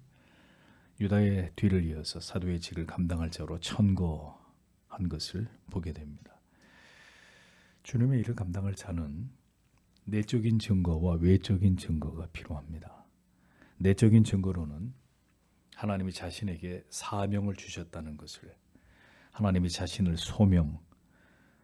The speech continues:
그 일로, 그 직분으로, 그 자리로 불러주셨다는 확신과 더불어서, 그 다음에 외적인 증거로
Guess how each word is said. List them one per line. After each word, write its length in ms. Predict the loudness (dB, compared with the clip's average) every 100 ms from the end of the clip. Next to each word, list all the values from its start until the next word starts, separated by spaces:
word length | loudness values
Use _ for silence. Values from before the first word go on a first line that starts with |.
| _ _ _ _ _ _ _ _
그 180 | 2 6
일로, 580 | 6 6 4 2 -2 -8
그 120 | -6 -2
직분으로, 720 | -2 -2 -2 -2 -6 -14 -20 _ _
그 160 | -6 -6
자리로 480 | -4 -4 -4 -4 -2
불러주셨다는 1040 | 2 4 4 2 -6 -8 -6 -4 -2 -2
확신과 1700 | -4 -12 -4 4 4 4 -2 -8 _ _ _ _ _ _ _ -4 -2
더불어서, 560 | -2 -2 -4 -8 -12
그 100 | -8
다음에 240 | -4 -4 -2
외적인 540 | 4 4 4 2 2
증거로 600 | 2 -2 -6 -8 -12 -18